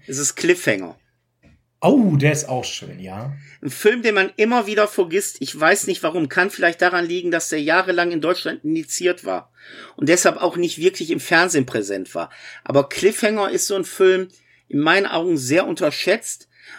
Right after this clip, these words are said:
Speaker 1: Äh, Stallone darf auch ein bisschen schauspielern da drin, wenn er so seine zerrüttete Seite zeigt. Und der Film macht mir einfach Spaß.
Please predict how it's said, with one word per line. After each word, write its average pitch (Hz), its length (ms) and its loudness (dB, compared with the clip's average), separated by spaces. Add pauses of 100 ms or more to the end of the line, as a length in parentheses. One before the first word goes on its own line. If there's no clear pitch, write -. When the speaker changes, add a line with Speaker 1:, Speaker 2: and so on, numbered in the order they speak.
(480)
Speaker 1:
Äh, 160 260 2 (140)
Stallone 190 640 2
darf 165 240 2
auch 170 140 -2
ein 160 140 -2
bisschen 170 320 -2
schauspielern 196 680 0
da 196 120 6
drin, 214 480 0
wenn - 160 0
er 160 80 2
so 151 120 -6
seine 156 240 0
zerrüttete 185 580 0
Seite 180 340 2
zeigt. 190 440 0 (1000)
Und 156 120 -8
der 170 100 -4
Film 185 280 0
macht 151 260 -6
mir 165 160 -2
einfach 160 320 -6
Spaß. - 680 -2